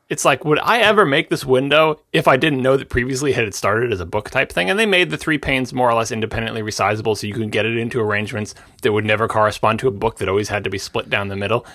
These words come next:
But if you just started from scratch and said, "Make me a Contacts window," you would never make a window like that. It only makes sense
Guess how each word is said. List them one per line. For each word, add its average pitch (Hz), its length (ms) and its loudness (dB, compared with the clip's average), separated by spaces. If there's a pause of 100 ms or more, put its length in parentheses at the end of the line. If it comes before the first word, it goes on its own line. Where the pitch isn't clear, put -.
(140)
But 127 120 0
if 127 100 -6
you 233 140 0
just - 160 0
started 143 260 4
from 113 140 -6
scratch - 360 -2
and 113 80 -4
said, 101 160 -6
"Make 123 220 -2
me 110 60 0
a 98 60 -2
Contacts 139 520 -2
window," 98 160 -4
you 117 160 -2
would 196 100 2
never 202 220 4
make 107 160 0
a 101 60 0
window 98 220 -2
like 92 160 -2
that. 92 140 0
It 101 100 -2
only 180 240 4
makes 147 280 0
sense 170 300 0